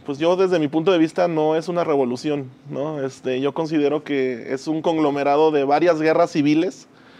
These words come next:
eh, que se juntan dentro de un periodo, pero que no llega a las cotas de lo que se puede considerar una revolución, ¿no? Este, yo considero que una cosa es la, el movimiento armado y otra cosa es la idealización de ese movimiento armado, ¿no?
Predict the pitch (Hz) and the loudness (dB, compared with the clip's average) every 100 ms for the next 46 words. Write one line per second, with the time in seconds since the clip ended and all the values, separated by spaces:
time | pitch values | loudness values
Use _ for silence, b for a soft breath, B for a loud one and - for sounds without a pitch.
0 | B B B 131 139 135 131 127 127 127 | B B B -6 -2 -2 -2 -4 -4 -6
1 | 98 101 104 139 131 131 143 - 160 170 | -8 -12 -14 -6 -4 -2 -4 -4 -4 0
2 | 175 156 143 151 160 160 165 156 151 165 | 0 0 -2 -2 -2 -2 0 2 0 -2
3 | - B B B B - 151 135 135 147 | -10 B B B B -6 -2 0 0 -2
4 | 135 139 139 143 151 147 151 143 156 151 | -2 0 0 2 0 0 0 0 2 0
5 | 135 - 131 156 151 143 131 - 131 131 | -2 -2 -2 0 0 -2 -4 -6 -6 -6
6 | 127 139 143 147 143 139 143 156 156 139 | -2 0 0 -4 -2 -2 -2 0 0 2
7 | 127 127 156 160 147 127 - 147 147 160 | 0 -2 0 -2 -2 -12 -14 -8 -6 -6
8 | 139 - 139 151 170 160 160 165 160 160 | -8 -4 -2 -2 -2 0 2 2 2 0
9 | 147 131 - 156 180 180 175 185 180 165 | 0 -2 -6 -2 0 0 0 2 4 4
10 | 151 139 131 139 147 156 165 180 165 165 | 6 6 4 2 0 0 2 2 4 2
11 | 175 165 175 165 156 170 156 151 170 165 | 2 2 0 0 -2 0 0 0 2 2
12 | 151 139 135 135 139 160 175 190 175 165 | 2 0 0 -2 -4 -2 0 0 -2 -2
13 | 147 143 147 151 147 143 151 131 120 | -2 -2 -4 -2 -2 -2 -2 -4 -8